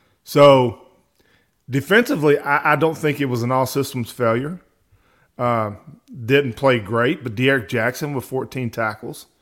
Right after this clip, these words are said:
Jordan Lovett was a little aggressive on a,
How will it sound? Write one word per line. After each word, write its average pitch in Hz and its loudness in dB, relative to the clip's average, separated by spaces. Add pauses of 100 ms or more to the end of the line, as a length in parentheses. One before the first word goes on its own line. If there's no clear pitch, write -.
(580)
Jordan 143 2
Lovett 151 6
was 135 0
a 127 -2
little 151 2
aggressive 139 2
on 131 -4 (220)
a, 170 -14